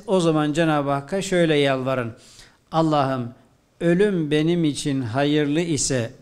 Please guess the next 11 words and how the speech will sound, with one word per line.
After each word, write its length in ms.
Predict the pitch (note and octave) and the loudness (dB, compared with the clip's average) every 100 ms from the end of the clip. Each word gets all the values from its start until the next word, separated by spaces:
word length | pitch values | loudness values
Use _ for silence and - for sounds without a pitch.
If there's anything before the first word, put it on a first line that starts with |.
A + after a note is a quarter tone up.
| _ | _
ölüm 460 | D#3 D3+ F3+ E3 C3+ | 0 2 4 2 0
nasip 460 | C3 A#2 C#3 C3 C3 | 0 -2 -2 0 2
eyle, 520 | C3 C3+ E3+ G3+ - - - - _ - | 2 2 0 0 -8 -20 -20 -20 _ -4
yaşamak 760 | C#3+ D3+ C#3+ E3+ F#3+ G3+ F3+ | 2 2 2 0 0 -2 -2
benim 280 | D#3 D#3+ D#3+ | 0 2 2
için 480 | D3+ C3 D3+ C3+ A#2+ | 2 0 0 0 -2
hayırlı 560 | A#2 C#3+ D3 D#3 E3 G3 | -4 0 2 4 2 2
ise 540 | E3+ - F#3+ A3 - - - _ _ - | 2 2 2 0 -4 -14 -20 _ _ 0
bana 320 | D#3 C#3+ D#3+ | 2 4 2
sağlık, 480 | - D#3+ D3+ E3 F3 | 0 0 0 -2 -4
sıhhat, 480 | - D#3 D3+ F#3+ | -6 -4 -4 -6